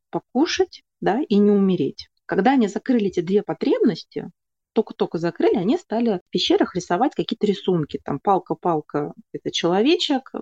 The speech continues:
тут вот, значит, динозавр за ним бежит, тут вот еще что-то.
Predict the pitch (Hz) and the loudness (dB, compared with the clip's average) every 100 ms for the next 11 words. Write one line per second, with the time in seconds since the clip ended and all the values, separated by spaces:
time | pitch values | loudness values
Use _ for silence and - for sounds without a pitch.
0 | - 180 - 156 - 156 - - - 147 | -6 -6 -4 -8 -6 -6 -4 -8 -6 -4
1 | 156 175 196 269 311 240 220 220 220 202 | 0 0 2 2 2 2 2 2 2 0
2 | 196 180 180 _ 151 - - 185 - 302 | -2 -2 -6 _ -10 -8 -8 -6 -2 -2
3 | - 220 214 185 | -2 -4 -2 -6